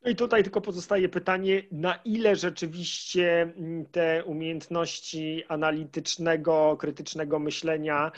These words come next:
takiego przestrzennego postrzegania otoczenia,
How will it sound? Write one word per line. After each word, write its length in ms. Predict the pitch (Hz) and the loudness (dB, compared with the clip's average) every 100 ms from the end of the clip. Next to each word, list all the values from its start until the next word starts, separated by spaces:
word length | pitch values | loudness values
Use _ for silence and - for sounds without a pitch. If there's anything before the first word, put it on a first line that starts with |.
| - - - | -14 -10 -2
takiego 300 | 151 160 170 | 0 2 -2
przestrzennego 680 | - 151 - 165 165 160 | -2 -2 -2 0 2 2
postrzegania 1040 | 147 151 - - 156 156 156 156 151 147 147 156 | 2 0 -2 -2 2 4 2 2 2 2 0 -2
otoczenia, 720 | - 185 - 175 160 160 165 | -2 -2 2 4 4 4 4